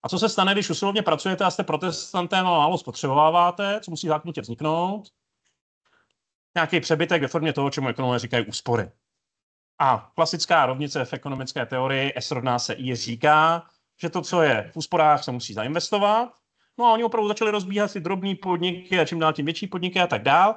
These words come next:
A z těchto, z těch drobných jednotlivých akcí se zase dostáváme zpátky na tu makrouroveň. A to je ta úroveň, že teda takhle vzniknul podle Webera kapitalismus.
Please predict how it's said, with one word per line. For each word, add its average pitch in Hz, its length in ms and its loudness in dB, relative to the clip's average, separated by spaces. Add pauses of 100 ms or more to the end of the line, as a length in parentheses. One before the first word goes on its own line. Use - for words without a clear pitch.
(120)
A 175 60 -4
z - 40 -12
těchto, 247 160 0
z 233 40 -8
těch 165 140 -2
drobných 202 560 0
jednotlivých 185 420 -4
akcí 214 500 -4
se - 400 -12
zase 170 120 -4
dostáváme 147 320 0
zpátky 117 300 -4
na 123 60 -2
tu 110 100 -12
makrouroveň. 185 720 0 (560)
A 190 100 2
to 196 100 0
je 180 100 2
ta 175 120 2
úroveň, 143 540 2 (240)
že 139 80 -8
teda 120 140 -4
takhle - 220 -4
vzniknul 110 280 -8
podle 104 160 -6
Webera 98 220 -4
kapitalismus. 98 560 -10